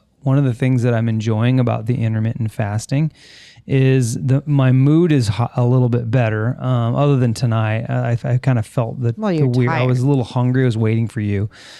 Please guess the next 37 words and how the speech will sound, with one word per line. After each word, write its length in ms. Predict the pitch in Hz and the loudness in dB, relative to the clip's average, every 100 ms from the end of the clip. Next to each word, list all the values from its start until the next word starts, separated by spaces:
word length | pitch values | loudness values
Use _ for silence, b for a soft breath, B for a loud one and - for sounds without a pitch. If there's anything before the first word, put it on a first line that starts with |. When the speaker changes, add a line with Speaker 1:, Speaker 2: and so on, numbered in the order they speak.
| B B | B B
Speaker 1:
uh, 260 | - 107 110 | -4 -2 -2
f-, 180 | - - | -6 -10
to 80 | |
bring 180 | - 113 | -4 0
home 200 | 113 113 | 2 0
the 60 | 110 | 0
food, 480 | - - 117 104 - | -2 0 2 2 0
you 120 | 135 110 | 0 2
know. 180 | 107 - | 0 -2
<laughs> 40 | - - - _ _ _ B B B B - | -4 -6 -10 _ _ _ B B B B -4
Um, 260 | 113 101 107 | -2 0 0
I'm 140 | 127 | 0
ki-, 120 | - 131 | 0 0
I'm 140 | 131 | 2
totally 260 | 147 113 104 | 2 2 0
kidding. 240 | 104 104 B 214 B 226 - | -2 -4 B -12 B -12 -4
Um, 480 | 160 135 123 120 120 - - | -2 0 0 -4 -8 -12 -10
<clears throat> 380 | 208 160 127 | -6 -6 -4
but 340 | 160 151 143 - - | -2 -2 -2 -10 -4
I 180 | 156 156 | 0 2
was 300 | 151 120 107 170 | 2 0 -6 -4
walking 400 | 147 147 156 151 | 0 0 0 0
around 320 | 135 139 147 | 2 0 0
today 300 | 139 127 123 | 0 2 2
and 80 | 123 | 0
it 80 | 131 | 0
was 100 | 131 | -2
just 140 | 131 | -2
a 40 | 123 | 0
really 280 | 143 185 | 0 2
nice 380 | 131 120 123 - | 2 2 0 -2
day. 600 | 110 113 104 113 139 156 127 | -4 -4 -4 -4 -4 -4 -8
It 80 | |
was 200 | 117 117 | -6 -8
kinda 240 | - 127 123 | -4 -4 -2
overcast, 640 | 120 120 127 127 120 120 | -2 -2 -2 0 0 0
which, 180 | 127 | -4